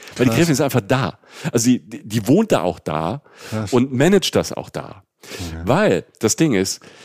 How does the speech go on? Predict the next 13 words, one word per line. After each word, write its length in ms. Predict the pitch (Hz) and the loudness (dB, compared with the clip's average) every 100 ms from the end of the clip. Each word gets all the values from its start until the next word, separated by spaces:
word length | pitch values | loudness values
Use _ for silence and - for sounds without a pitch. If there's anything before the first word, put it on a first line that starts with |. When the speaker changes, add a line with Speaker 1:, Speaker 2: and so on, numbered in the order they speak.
| - _ _ _ _ _ _ _ _ | -20 _ _ _ _ _ _ _ _
Speaker 1:
lüge 280 | 95 98 147 | -6 -4 -4
ich 120 | 156 | -4
jetzt? 200 | 151 - | -6 -6
Moment, 380 | 110 110 85 - - | -4 -2 -2 -6 -16
ich 160 | 101 - | -16 -10
muss 140 | 117 | -8
überlegen, 460 | 82 98 104 123 120 _ - | -4 0 0 -2 -6 _ -6
seit, 480 | - 117 123 - - _ _ _ _ _ _ _ _ _ | 0 2 0 -4 -20 _ _ _ _ _ _ _ _ _
also 300 | 117 117 131 101 _ _ _ _ | -2 0 0 -2 _ _ _ _
seit 360 | - 127 165 185 | -2 0 2 2
dem 200 | 165 - | -2 -6
fünfzehnten 680 | - - 180 190 - 151 117 | -8 -2 -2 -2 -2 -2 -2
Jahrhundert 600 | 120 107 98 80 50 - | -2 -2 -2 -4 -6 -12